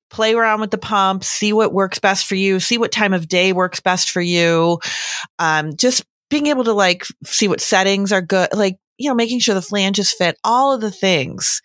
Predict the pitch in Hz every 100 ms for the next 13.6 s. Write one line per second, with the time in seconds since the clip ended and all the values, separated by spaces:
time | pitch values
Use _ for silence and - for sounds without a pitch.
0 | - - - - - _ 180 165 185 202
1 | 214 220 190 196 202 175 180 170 160 -
2 | 175 - 190 180 175 - 170 175 175 -
3 | 170 156 165 160 143 160 190 185 185 180
4 | 185 185 - 175 170 170 156 143 143 -
5 | 170 180 185 175 - 170 170 170 165 -
6 | - - - - - - 196 190 190 214
7 | 240 233 220 196 170 175 170 170 190 180
8 | - 160 165 160 160 - 165 160 151 151
9 | 151 151 160 165 180 180 - 170 160 156
10 | 151 131 - - - _ - - 180 170
11 | 170 165 - 170 170 160 160 151 156 165
12 | 151 147 147 139 175 226 285 285 - -
13 | 165 - 160 160 220 320